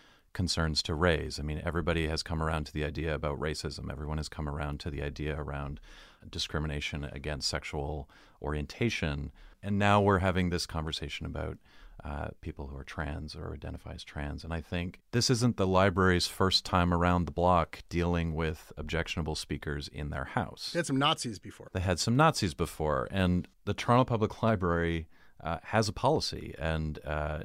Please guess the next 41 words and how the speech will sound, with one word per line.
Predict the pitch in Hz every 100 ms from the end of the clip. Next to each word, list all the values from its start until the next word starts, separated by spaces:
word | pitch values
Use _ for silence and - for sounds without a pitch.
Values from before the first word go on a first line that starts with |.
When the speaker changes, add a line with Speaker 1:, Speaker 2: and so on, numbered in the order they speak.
| -
Speaker 1:
you | -
know, | 85
I | 82
don't | 123 - -
know | 80 -
if | -
I | 87
have | 95
the | 85
policy | - - 95 - 82
in |
front | 73 - 92
of | 85
me, | 76 76 82 -
um, | 78 78 78 78 73
but | 78 -
it's | 85 -
quoted | - 110 107 98 85
in | 78
the | 76
change | - 85 82 -
dot | 78
org | 87 98
position. | - 73 73 - 78
But | 82 82 - - - -
their |
policy | - 185 190 190
is | 147
pretty | - 139 117
clear | 98 - 120 120 104
that | 90 87
it | 87
says, | - 92 90 87 82 - - - _ -
you | 98
know, | 95
that | 85 95 -
they | 95
don't | 85 110 117
allow | 104 98 95 95
a |
booking | 85 101 - 85 78 76